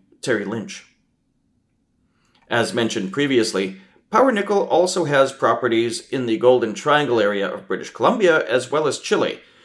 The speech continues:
where it also has a royalty on a project that it previously sold. The company is planning to sell the royalty and spin out the projects into a separate company,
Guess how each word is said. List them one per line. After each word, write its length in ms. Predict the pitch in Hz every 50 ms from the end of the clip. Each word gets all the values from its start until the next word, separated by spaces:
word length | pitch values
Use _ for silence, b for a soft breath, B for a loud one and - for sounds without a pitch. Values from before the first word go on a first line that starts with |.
| b b b b b
where 200 | - 170 170 160
it 100 | 156 156
also 280 | - 175 226 226 - 220
has 120 | 196 175
a 40 | 170
royalty 500 | 143 139 208 285 302 254 185 - 135 117
on 60 | 110 104
a 40 | 92
project 720 | - - 98 87 85 - - 80 71 - - - - -
that 200 | - 110 110 104
it 160 | 104 104 104 -
previously 420 | - 123 101 95 90 - 82 80
sold. 420 | - - 123 120 113 87 - - - _ _ _ _ _ _ _ b b b b b b b
The 220 | 131 127 123 123
company 380 | 123 - 160 147 147 151 131 120
is 180 | 113 110 -
planning 580 | - - - - 143 135 127 123 123 117 113 110 -
to 140 | - 113 107
sell 300 | - - 135 117 113 98
the 120 | 104 95
royalty 580 | 92 98 92 90 92 113 - 170 214 - - -
and 320 | - 143 135 127 123 123 123
spin 360 | - - - - 208 247 -
out 300 | 247 202 175 160 - -
the 120 | - 131 -
projects 680 | - - - - 233 226 - - 147 120 - - -
into 200 | 123 - - 107
a 60 | 101
separate 400 | - - - 104 - - 104 -
company, 400 | - 135 123 - 117 - - -